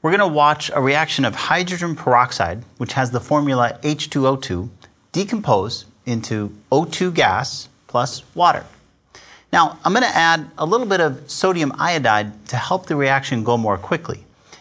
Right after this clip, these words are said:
And it's a pretty fast reaction, so I'm gonna make sure I wear my safety goggles. So here's the sodium iodide, and I'm gonna add this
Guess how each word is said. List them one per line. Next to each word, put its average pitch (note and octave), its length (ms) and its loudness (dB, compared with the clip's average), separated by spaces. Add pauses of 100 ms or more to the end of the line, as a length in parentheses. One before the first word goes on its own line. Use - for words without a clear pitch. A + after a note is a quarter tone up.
(140)
And E3+ 260 -2 (280)
it's E3+ 120 -4
a F3+ 60 0
pretty B3 400 -2 (600)
fast - 380 0
reaction, G3 540 0
so D#3 420 2
I'm A3+ 80 -6
gonna G#3 140 -2
make E3+ 160 0
sure E3 160 2
I C3+ 80 6
wear B2 180 2
my G#2 140 -2
safety G2+ 380 -4
goggles. D#2+ 480 -6 (3000)
So C#3 200 0
here's A#3+ 240 -2
the D#3 100 -2
sodium C#3 380 0
iodide, B2 540 0 (500)
and D#3 60 -2
I'm F3+ 60 0
gonna F#3+ 200 -2
add E3 300 2
this C3+ 420 0